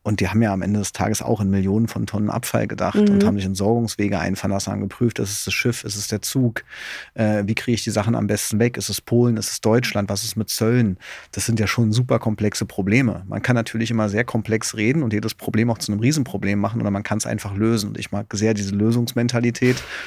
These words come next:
Speaker 1: Also von daher finde ich, kann man sich auch Märkte angucken und sagen, wenn der es hinkriegt, würde ich es auch mal versuchen wollen.
Speaker 2: Mhm.
Speaker 1: Das ist ja Mut.
Speaker 2: Ja,
Speaker 1: Ja,
Speaker 2: das
Speaker 1: und,
Speaker 2: war, ja.
Speaker 1: und, und das ist ja auch ein Grund, warum wir dieses Format hier machen.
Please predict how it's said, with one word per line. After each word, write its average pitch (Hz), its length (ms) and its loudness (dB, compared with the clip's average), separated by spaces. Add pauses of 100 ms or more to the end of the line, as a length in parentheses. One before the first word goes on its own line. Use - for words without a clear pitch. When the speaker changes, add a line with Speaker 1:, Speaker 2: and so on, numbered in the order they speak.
(180)
Speaker 1:
Also 104 140 -2
von 104 160 0
daher 101 280 2
finde 117 200 2
ich, - 80 -6
kann - 120 -2
man 113 80 0
sich 110 60 -2
auch 101 60 0
Märkte 101 300 0
angucken 113 340 -2
und 107 60 0
sagen, 104 260 0
wenn 104 80 -2
der 107 120 0
es - 100 -6
hinkriegt, - 420 -4
würde 113 120 2
ich - 40 -6
es - 40 -6
auch 117 100 2
mal 131 100 4
versuchen 107 460 0
wollen. 113 380 4
Speaker 2:
Mhm. 180 240 -2 (100)
Speaker 1:
Das - 140 2
ist - 160 -2
ja 120 100 2
Mut. 160 340 2 (720)
Speaker 2:
Ja, 208 120 2
Speaker 1:
Ja, 196 160 0 (140)
Speaker 2:
das 113 200 2
Speaker 1:
und, 113 60 2 (140)
Speaker 2:
war, 180 80 0
ja. 180 140 -2
Speaker 1:
und, 180 160 -8
und 113 140 0
das 110 140 -2
ist 120 120 -4
ja 120 80 2
auch 117 200 2
ein 120 140 -4
Grund, 127 200 4
warum 120 140 6
wir 120 60 4
dieses 110 180 -2
Format 110 360 2
hier 110 100 -2
machen. 123 480 0